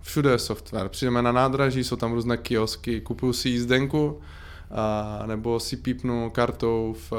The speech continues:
v metru nebo v tramvaji. To všechno je software a to všechno se dá vlastně testovat. Tím, že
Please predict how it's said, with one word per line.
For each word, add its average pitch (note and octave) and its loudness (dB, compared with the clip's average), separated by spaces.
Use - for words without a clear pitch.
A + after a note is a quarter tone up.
v - -14
metru C3+ 4
nebo A2 0
v - -8
tramvaji. A#2+ 2
To B2 -4
všechno - 0
je E3 4
software A2 0
a - -4
to - 2
všechno C#3+ 2
se D3+ 0
dá D3+ 6
vlastně C#3+ 2
testovat. B2 -2
Tím, A#2+ 0
že B2 4